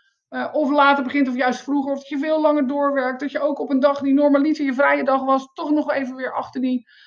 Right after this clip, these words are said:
laptop kruipt om het een en ander aan je werk te doen? Maak, eh, eh, maak die werktijden weer je werktijden. Begin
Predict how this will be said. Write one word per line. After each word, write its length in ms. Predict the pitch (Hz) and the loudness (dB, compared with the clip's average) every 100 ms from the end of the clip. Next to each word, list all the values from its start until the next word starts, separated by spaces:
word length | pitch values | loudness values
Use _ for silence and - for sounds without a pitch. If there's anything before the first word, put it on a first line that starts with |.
| _ _ | _ _
laptop 680 | 196 262 285 285 262 262 _ _ _ | 2 4 4 2 -2 -4 _ _ _
kruipt 500 | - 269 269 269 262 | 0 4 4 4 0
om 140 | 277 | 0
het 100 | 269 | 0
een 200 | 269 254 | -2 -2
en 80 | 254 | -2
ander 180 | 247 247 | -2 -4
aan 120 | 233 | -4
je 80 | 240 | -4
werk 220 | 233 233 | -4 -4
te 100 | 233 | -4
doen? 320 | 226 226 233 _ _ _ _ _ _ _ _ _ _ | -4 -4 -6 _ _ _ _ _ _ _ _ _ _
Maak, 460 | - 247 311 302 - | 2 4 4 2 -10
eh, 400 | - - 277 277 | -4 0 2 2
eh, 80 | 277 | 2
maak 300 | 269 302 320 | 4 4 4
die 100 | 285 | 0
werktijden 500 | 254 330 339 302 262 | 4 4 4 0 0
weer 120 | 254 | 0
je 80 | 240 | 0
werktijden. 560 | 233 269 269 175 180 196 | 0 -2 -2 -4 -4 -4
Begin 540 | 208 349 392 466 - | -6 -4 -4 -6 -10